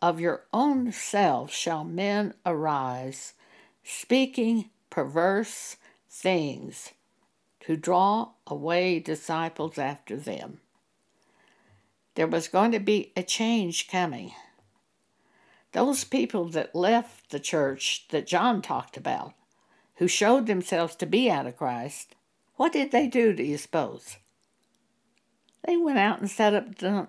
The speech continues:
denominations where they could speak whatever they wanted to speak.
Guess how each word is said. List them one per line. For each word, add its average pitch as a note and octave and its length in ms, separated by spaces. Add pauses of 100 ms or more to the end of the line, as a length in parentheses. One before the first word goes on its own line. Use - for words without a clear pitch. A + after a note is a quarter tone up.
denominations G#3 1080 (1300)
where G3+ 140
they A3+ 300
could A#3 300
speak - 440
whatever G3 280
they F3+ 140
wanted C4+ 360
to - 80
speak. - 520